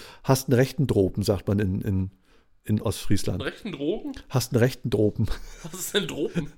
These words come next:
Speaker 1: <laughs> Getroffen, heißt das dort. Auf Plattdeutsch heißt das getroffen.
Speaker 2: Ja, äh, Axel, ich,
Speaker 1: Pass auf.
Speaker 2: weißt du, du hast dir ein paar Sachen
Speaker 1: Ich hab
Speaker 2: aufgeschrieben.
Speaker 1: Ja, ja, auf jeden Fall.
Speaker 2: Axel ist mal vorbereitet, bedient
Speaker 1: Nein,
Speaker 2: sich
Speaker 1: letztes
Speaker 2: und
Speaker 1: Mal
Speaker 2: schreibt sich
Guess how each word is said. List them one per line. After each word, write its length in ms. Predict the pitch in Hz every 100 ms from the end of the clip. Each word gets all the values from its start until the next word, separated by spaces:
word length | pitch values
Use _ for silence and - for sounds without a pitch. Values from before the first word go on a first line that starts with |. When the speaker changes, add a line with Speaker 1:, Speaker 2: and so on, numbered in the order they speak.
| -
Speaker 1:
<laughs> 220 | 147 135 -
Getroffen, 500 | 139 - 185 - 113 - - - - - - - - - -
heißt 240 | 147 135 123
das 140 | 117
dort. 240 | 120 107
Auf 120 | 131 -
Plattdeutsch 340 | 139 131 131
heißt 160 | 127 131
das 180 | 127 -
getroffen. 320 | - - 110 - - - - - - - - -
Speaker 2:
Ja, 400 | 165 156 127 - -
äh, 40 |
Axel, 340 | 165 - - 180
ich, 160 | 170
Speaker 1:
Pass 140 | 131 120
auf. 100 | 101
Speaker 2:
weißt 160 | 160
du, 60 | 175
du 100 | 160
hast 140 | 175
dir 40 | 190
ein 80 | 170
paar 200 | 165 151
Sachen 380 | 165 190 180 -
Speaker 1:
Ich 100 | 131
hab 80 | 156
Speaker 2:
aufgeschrieben. 460 | - 170 - 165
Speaker 1:
Ja, 60 | 131
ja, 200 | 143 151
auf 120 | 127
jeden 140 | 143 135
Fall. 200 | 135 107
Speaker 2:
Axel 180 | - 165
ist 100 | 170
mal 140 | 156
vorbereitet, 680 | - 165 165 156 151 156 147
bedient 280 | - - 139
Speaker 1:
Nein, 240 | 165 202
Speaker 2:
sich 80 | 165
Speaker 1:
letztes 160 | 196
Speaker 2:
und 60 | 196
Speaker 1:
Mal 100 | 196
Speaker 2:
schreibt 240 | 165 165 -
sich 160 | 175